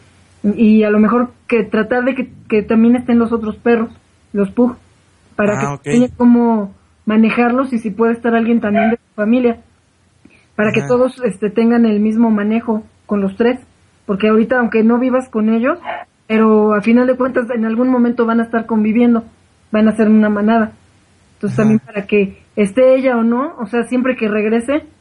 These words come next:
Speaker 1: sí la acepten y no tengas que volver a hacer todo el proceso, ¿no? Entonces, este, pues,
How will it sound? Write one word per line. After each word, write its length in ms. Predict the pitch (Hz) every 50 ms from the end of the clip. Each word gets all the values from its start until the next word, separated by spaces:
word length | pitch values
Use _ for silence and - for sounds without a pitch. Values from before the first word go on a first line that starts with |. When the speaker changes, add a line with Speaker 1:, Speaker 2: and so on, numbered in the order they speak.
| _ _ _ _
Speaker 1:
sí 100 | - 240
la 120 | 233 233 233
acepten 420 | 233 247 247 233 233 233 214 214
y 40 | 214
no 120 | 214 220
tengas 280 | 214 247 233 226 220 220
que 80 | - 214
volver 240 | 208 214 208 214
a 40 | 214
hacer 140 | 214 226 196
todo 140 | 196 226 220
el 80 | 208 202
proceso, 460 | - 196 196 196 240 233 - 214 208
¿no? 160 | 202 233 330 - - _ _ _ _ _ _ - - - - - - -
Entonces, 520 | 208 196 190 - 208 202 196 220 214 202 - - _ - _ _ _ _
este, 760 | - 220 202 196 190 196 - - 208 202 202 196 196 196 196 190 196 - _ _ _ _ _ _ _ _ _ -
pues, 200 | 214 190 180